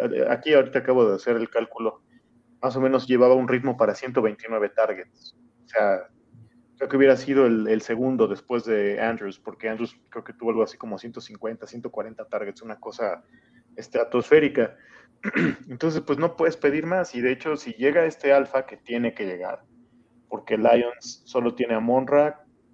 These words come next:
Quinton Cephus y acaban de firmar a Josh Reynolds, una extensión de dos años, necesitan por fuerza más jugadores, nada más para llenar, digamos, el, el, la alineación, ¿no?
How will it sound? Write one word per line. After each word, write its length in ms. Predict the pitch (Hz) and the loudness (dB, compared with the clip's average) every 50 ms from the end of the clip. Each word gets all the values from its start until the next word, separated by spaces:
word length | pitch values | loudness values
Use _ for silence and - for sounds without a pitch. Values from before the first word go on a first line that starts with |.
| _ _ | _ _
Quinton 300 | - 135 127 - 131 117 | -8 -8 -6 -4 -4 -6
Cephus 560 | - - 139 139 139 - 160 165 156 - - | -4 -2 -2 -2 -2 -2 -4 -4 -6 -8 -12
y 520 | 117 107 104 104 101 98 98 98 98 98 98 | -14 -12 -10 -10 -10 -10 -10 -8 -8 -6 -6
acaban 340 | 101 - - 120 123 123 113 | -4 0 0 0 2 2 0
de 80 | 110 | -2
firmar 360 | - - 95 101 107 107 104 | -4 -6 -8 -6 -4 -2 0
a 120 | 107 104 98 | 0 -2 -2
Josh 200 | 104 110 131 - - | -2 -4 -4 -4 -4
Reynolds, 440 | 120 127 139 160 190 - - - 131 | -4 -4 -4 -6 -8 -10 -14 -14 -10
una 100 | 131 123 | -10 -10
extensión 400 | 127 - - 104 98 113 117 113 | -10 -10 -14 -12 -10 -8 -6 -2
de 80 | 110 | 0
dos 220 | 104 104 104 - - | 0 0 0 -2 -2
años, 420 | 120 123 143 175 233 247 - _ _ _ _ _ _ _ _ _ _ _ _ _ _ _ _ _ _ _ _ _ - | -6 -4 -4 -4 -6 -6 -8 _ _ _ _ _ _ _ _ _ _ _ _ _ _ _ _ _ _ _ _ _ -10
necesitan 920 | 139 135 127 120 - 120 117 131 143 139 - 131 120 120 117 - - _ _ _ - | -6 -4 -2 -2 -2 -2 -2 0 0 4 6 6 6 4 2 -4 -10 _ _ _ -2
por 160 | 123 123 120 | 0 0 0
fuerza 380 | - - 156 170 175 - 180 147 | 2 4 4 4 4 4 2 2
más 180 | 120 113 - | 2 2 0
jugadores, 480 | - 135 143 165 202 214 190 123 120 - _ _ _ | 0 2 2 4 4 4 2 0 -4 -8 _ _ _
nada 220 | - 117 117 117 117 | -4 0 2 2 4
más 160 | 113 113 - | 2 0 -2
para 200 | - - 104 98 | -2 -4 -4 -4
llenar, 360 | 98 98 101 107 110 110 110 - - _ _ _ | -4 -6 -8 -6 -4 -6 -6 -6 -10 _ _ _
digamos, 440 | - 110 101 110 110 113 110 - - | -10 -6 -4 -4 -4 -4 -6 -8 -8
el, 240 | 104 - - - - | -8 -10 -10 -12 -12
el, 460 | - 110 104 101 101 101 101 101 104 104 | -10 -8 -8 -6 -6 -6 -8 -8 -6 -6
la 80 | 104 | -4
alineación, 580 | 104 107 110 104 107 107 - - 123 101 90 90 | -4 -4 -4 -6 -8 -8 -6 -6 -6 -6 -6 -6
¿no? 240 | 127 170 240 - | -8 -8 -8 -10